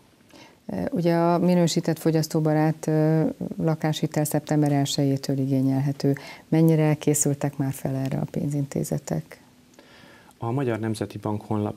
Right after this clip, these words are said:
Speaker 2: honlapjára, weblapjára a termékismertetők már feltöltésre kerültek. Szeptember elsejétől remélhetőleg működni fog az a webes felület is, amin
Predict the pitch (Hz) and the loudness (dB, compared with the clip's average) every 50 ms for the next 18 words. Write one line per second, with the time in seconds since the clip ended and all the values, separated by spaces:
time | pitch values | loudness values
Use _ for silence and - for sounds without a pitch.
0 | - - - - 110 104 101 101 101 - - 101 101 101 98 104 - - 110 107 | -10 -16 -12 -8 -6 -6 -6 -6 -6 -6 -4 -4 -2 -2 -2 -4 -4 -4 -2 -2
1 | 104 101 98 - - 104 101 101 101 104 98 - - 107 104 104 101 95 - 104 | 0 -2 -2 -2 -2 -2 -2 0 -2 -2 -4 -2 -2 -2 0 0 -2 -2 -2 -4
2 | - - - 107 98 101 - - 101 - - 104 101 - - 101 98 - - - | -4 -4 -4 -4 -4 -4 -4 -6 -6 -4 -2 -4 -2 -2 -4 -6 -6 -6 -4 -4
3 | 101 101 - - 113 110 - 120 113 - - 123 117 - 123 120 120 120 120 - | -4 -4 -2 -2 -4 -2 -2 -2 -2 -2 -2 -4 -4 -2 -2 0 0 0 -2 -2
4 | 131 127 - - - - - - - - 117 - - - 107 104 104 101 101 101 | -6 -6 -6 -12 -20 -20 -16 -8 -4 -2 -2 -2 -2 -2 -2 0 0 0 0 0
5 | 101 101 - - - 104 101 101 104 101 101 - 107 101 - - 110 104 101 104 | 0 -2 -2 -2 -2 0 2 2 2 0 0 0 -2 -2 -2 -2 -2 -2 0 0
6 | 101 101 101 101 95 - 104 101 101 104 101 104 110 107 101 - 98 98 101 101 | -2 -2 -2 -4 -4 -2 -2 0 0 0 0 0 0 0 0 0 -2 -2 -2 -2
7 | 98 - - 104 101 101 - - - - - - 101 98 104 98 107 107 101 104 | -4 -4 -2 -4 -4 -4 -6 -14 -20 -20 -10 -8 -4 -4 -2 0 0 0 0 0
8 | 98 - - - 113 104 104 101 101 98 98 - - 104 - - - 101 101 101 | -2 -4 -4 -2 -2 0 0 0 0 -2 -2 -4 -6 -6 -6 -6 -6 -4 -2 -2
9 | 101 107 | -2 -2